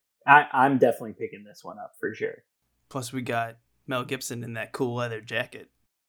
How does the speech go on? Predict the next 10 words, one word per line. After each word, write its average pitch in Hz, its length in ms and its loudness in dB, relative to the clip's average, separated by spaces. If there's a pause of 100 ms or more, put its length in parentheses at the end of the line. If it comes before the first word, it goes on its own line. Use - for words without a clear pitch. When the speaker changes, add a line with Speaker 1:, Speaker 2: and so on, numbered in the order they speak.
(240)
Speaker 1:
That's 113 320 -6
right. 123 300 8 (140)
It's - 180 -16
ninety-eight, 113 560 -2
baby. 101 300 -20
Leather 110 280 2
jackets 110 480 -10
are - 120 -20 (100)
cool. 117 540 -2
<laughs> 208 100 12